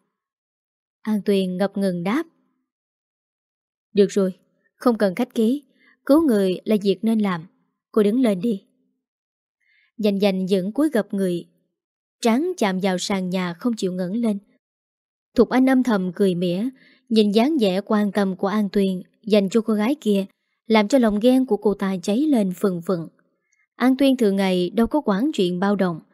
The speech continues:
Nay vì cô gái trông vẻ ngoài mong manh, xinh đẹp mà xả thân cứu mạng, còn gọi cả doctor đến khám tận nơi. An Tuyên đỡ Danh Danh đứng lên. Cô tính ra còn cách anh sáu tuổi, thế nhưng vì cô dãi nắng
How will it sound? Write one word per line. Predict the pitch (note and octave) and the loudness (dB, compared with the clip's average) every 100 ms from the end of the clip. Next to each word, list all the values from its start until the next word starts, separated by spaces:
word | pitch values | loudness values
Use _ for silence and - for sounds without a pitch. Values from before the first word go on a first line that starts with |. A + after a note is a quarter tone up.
| _ _ _ _ - | _ _ _ _ 2
Nay | C4 C4 | 4 6
vì | G#3 G3 | 4 4
cô | A3+ | 4
gái | G#3+ A#3+ E4+ F4+ | 4 0 0 0
trông | A3 G3+ | 0 2
vẻ | F#3 A3 | 0 0
ngoài | A#3+ F#3+ F#3 | 0 -2 -2
mong | F#3 G#3 G#3+ | 0 0 2
manh, | A3 G#3 - | 2 0 -6
xinh | - C#4+ B3 | -2 2 2
đẹp | G3 E3 _ _ _ - | 0 -4 _ _ _ -2
mà | A3 G#3 | 0 0
xả | - F#3+ A3 | 0 -2 0
thân | A3+ F#3+ E3+ | -2 -2 -2
cứu | A3+ D#4+ | 0 2
mạng, | A#3+ D#3+ D#3 _ _ _ _ | 0 -2 -10 _ _ _ _
còn | B3 A3 | 0 4
gọi | G3+ | 2
cả | G3+ G#3 A#3 | 2 0 2
doctor | F4+ - F#3+ F#3 | 0 0 0 2
đến | A3+ D#4+ F#4 _ | 0 -2 -4 _
khám | - B3+ F#4 | -4 -2 -2
tận | C#4 F3 F3 | -4 -4 0
nơi. | G#3 G#3 _ _ _ _ _ _ _ _ _ _ - | -2 -2 _ _ _ _ _ _ _ _ _ _ -4
An | G#3+ G3+ | -2 2
Tuyên | G#3 | 2
đỡ | G3+ F3+ A#3 | 4 0 2
Danh | B3+ F#3+ | 0 0
Danh | F#3+ F3 | 0 -2
đứng | F3 A3+ C4+ | -2 0 2
lên. | G3+ G3 _ _ _ _ | 0 -2 _ _ _ _
Cô | A#3 | 2
tính | A3 C4 | 2 0
ra | D4+ A3 G3 | 0 0 -2
còn | F#3+ G#3 F3+ | -2 -2 -2
cách | E3+ D4 | -4 -4
anh | A3+ F#3+ | -2 -2
sáu | - G#3+ - | -2 -2 0
tuổi, | F3+ F3+ A#3 _ _ _ | -2 -4 -8 _ _ _
thế | - | 0
nhưng | D4+ D4 B3 | 4 6 6
vì | G#3 G3 | 4 4
cô | C4 | 2
dãi | G#3+ F#3 G3+ | 2 0 0
nắng | A#3 D4+ | 0 0